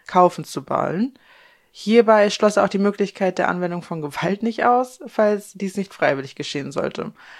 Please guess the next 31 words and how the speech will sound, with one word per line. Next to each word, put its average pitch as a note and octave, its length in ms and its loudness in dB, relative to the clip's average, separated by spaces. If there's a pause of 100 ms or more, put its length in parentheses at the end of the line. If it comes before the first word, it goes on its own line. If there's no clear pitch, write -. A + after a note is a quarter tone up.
(120)
Man F3+ 140 0
könnte A3 300 4
also F#3 260 2
sagen, F3+ 560 0
dass F3 240 -4
Trump F#3 280 -2
Europa E3+ 420 0
alt - 340 -2
aussehen A#3+ 340 -2
lassen B3 320 -2
will, B3+ 320 -2 (120)
also D3 220 -8 (100)
weniger D#3 240 -10
Klimaschutz, G#3 840 -4
Steuern G3+ 420 0
werden F#3+ 220 -2
erhöht F3 340 -6 (460)
und F3+ 240 0
Europa F#3 340 2
muss G3+ 200 0
sich G3 180 -4
anscheinend F#3+ 420 -2
auf F#3+ 120 -6
einen F#3 180 -2
scharfen F3+ 400 -2
Wettbewerb - 560 -6
rüsten. - 500 -12
Die F3 80 -10
Frage G3 360 2
ist G3+ 180 -2
dabei, G3 480 2